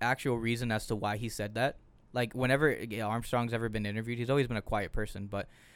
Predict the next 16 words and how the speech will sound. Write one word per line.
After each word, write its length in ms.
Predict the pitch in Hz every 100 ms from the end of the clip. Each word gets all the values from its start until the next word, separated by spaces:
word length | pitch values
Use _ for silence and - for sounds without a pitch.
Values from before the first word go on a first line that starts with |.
| - -
um, 460 | 107 101 95 92 110 - -
whenever 300 | 113 120 131
he's 140 | 147 120
been 160 | 117
interviewed, 420 | 95 113 123 135 143 -
he 180 | - 123
never 320 | 127 139 156
says, 400 | - - 110 107
like, 120 | 101
why 380 | 90 104 98 98
he 160 | 98 107
said 220 | 98 92
that. 160 | 82 - - _ _ _ _ -
And 380 | 120 120 113 113
I 80 | 120
remember, 580 | 127 135 131 117 110